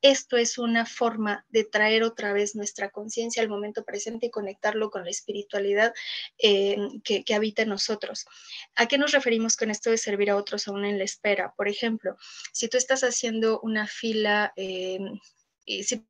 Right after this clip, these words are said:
vas a tener que pagar algo en el súper y hay una fila enorme en la caja, sí o sí vas a tener que pasar ese tiempo formado, estamos de acuerdo, ¿sale? O sea, porque necesitas el artículo y no hay de otra, ¿no? Más que esperar. Pues bien, ya que estás ahí, eh, puedes elegir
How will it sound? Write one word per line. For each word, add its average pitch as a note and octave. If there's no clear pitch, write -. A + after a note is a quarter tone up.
vas A#3+
a C4+
tener G#3+
que B3
pagar G#3
algo G3+
en G3
el G3
súper G3+
y F#3+
hay F#3+
una G#3+
fila G#3
enorme G3+
en G3
la F#3
caja, F3+
sí D4
o C#4+
sí C4+
vas A#3+
a B3
tener G#3
que A3
pasar G3+
ese G3+
tiempo F#3+
formado, B3+
estamos G3
de G#3+
acuerdo, A3
¿sale? G#3
O B3+
sea, G3+
porque G3
necesitas G3+
el F#3
artículo C4
y B3+
no G#3
hay G3+
de F#3+
otra, E3
¿no? G3+
Más A3
que C4
esperar. -
Pues B3
bien, F4
ya C4+
que E4
estás -
ahí, A#3
eh, G3+
puedes B3+
elegir G#3+